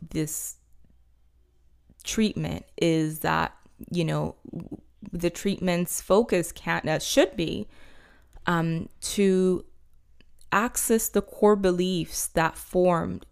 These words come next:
during the traumatic experience and to address, to help, you know, the patient or the person dealing with the shame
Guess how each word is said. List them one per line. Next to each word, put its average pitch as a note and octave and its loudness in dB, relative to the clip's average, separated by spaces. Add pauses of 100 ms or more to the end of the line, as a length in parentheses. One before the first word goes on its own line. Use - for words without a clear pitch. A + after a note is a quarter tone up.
during E3+ 0
the D#3 0
traumatic D#3 -4
experience D#3 -6 (1040)
and E3 0
to E3 0 (460)
address, F3+ 2
to F3 -2
help, F3 -4
you E3+ -4
know, D#3 -4
the D#3+ -4
patient F#3+ -4
or D#3 -4
the D#3 -4
person F3+ -2
dealing E3 -2
with D#3 -8
the E3 -6
shame E3 -2